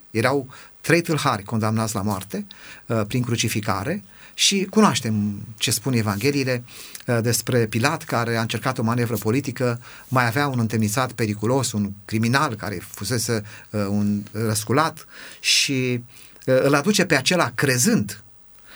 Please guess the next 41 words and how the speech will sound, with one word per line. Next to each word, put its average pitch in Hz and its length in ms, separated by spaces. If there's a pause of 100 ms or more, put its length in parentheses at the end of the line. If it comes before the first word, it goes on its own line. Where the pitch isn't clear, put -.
(160)
că - 120
oamenii 147 360
nu-l 226 140
vor 165 160
prefera 123 440
pe 127 100
el 107 320
să - 220
fie, 110 320
să 101 180
fie 107 180
gra-, 101 180
să-l 104 220
grațieze, 101 600 (360)
ci - 120
îl 131 60
vor 123 160
prefera 123 380
pe 143 100
Iisus, 131 300
care 120 160
făcuse 113 360
bine, 110 220
auziți 107 360
și 123 140
Pilat. 113 300 (220)
Chiar 110 160
soția 104 340
lui 127 120
a 90 40
spus - 260
că - 100
visase 139 460
ceva 101 280
despre - 300
el. - 160 (840)
Uh, 113 280
și 147 440 (840)
oamenii 165 640
l-au 131 260
preferat 123 680